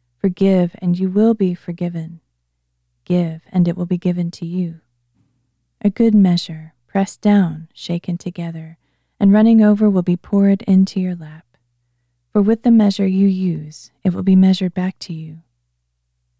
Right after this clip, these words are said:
Jesus also told them a parable. Can a blind man lead a blind man? Will they not both fall into a pit? A disciple is not above his teacher, but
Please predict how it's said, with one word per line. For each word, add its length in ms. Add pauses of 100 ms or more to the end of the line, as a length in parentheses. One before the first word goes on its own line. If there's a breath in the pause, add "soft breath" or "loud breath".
(760)
Jesus 340
also 260
told 280
them 160
a 40
parable. 600 (1120)
Can 180
a 60
blind 480
man 420 (160)
lead 460
a 40
blind 520
man? 320 (920)
Will 100
they 140
not 220
both 260
fall 240
into 320
a 60
pit? 480 (840)
A 40
disciple 500
is 180
not 160
above 320
his 180
teacher, 600
but 120